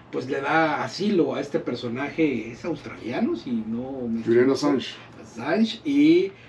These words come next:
Speaker 1: pues, lo, lo, él lo hace como un héroe. Pues, o-, exactamente le aplicaron la misma, ¿no? De, bueno,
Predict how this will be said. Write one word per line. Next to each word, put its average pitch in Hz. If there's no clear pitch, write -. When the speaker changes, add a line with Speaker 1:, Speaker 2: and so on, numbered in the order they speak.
Speaker 1:
pues, 160
lo, 160
lo, 165
él 208
lo 190
hace 202
como -
un 170
héroe. 120
Pues, 120
o-, -
exactamente 208
le 185
aplicaron 180
la 156
misma, 151
¿no? 196
De, 160
bueno, 160